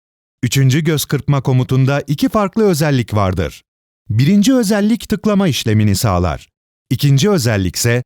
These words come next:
ekran sayfasını aşağı kaydırma işlemini sağlar. Bu iki özelliğin hangisinin aktifleşeceği üçüncü göz kırpma süresiyle belirlenir. Göz kırpma süresi kısaysa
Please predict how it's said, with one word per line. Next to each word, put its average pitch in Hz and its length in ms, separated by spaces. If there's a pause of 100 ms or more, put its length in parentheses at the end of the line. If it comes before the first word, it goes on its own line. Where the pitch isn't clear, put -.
ekran 160 300
sayfasını 196 640
aşağı 185 340
kaydırma 104 480
işlemini 98 480
sağlar. 85 540 (340)
Bu 147 140
iki 185 260
özelliğin 156 500
hangisinin 180 640
aktifleşeceği 110 960 (120)
üçüncü 170 400
göz 208 200
kırpma 196 340
süresiyle 160 680
belirlenir. 90 680 (520)
Göz 175 280
kırpma 170 400
süresi 139 420
kısaysa 117 640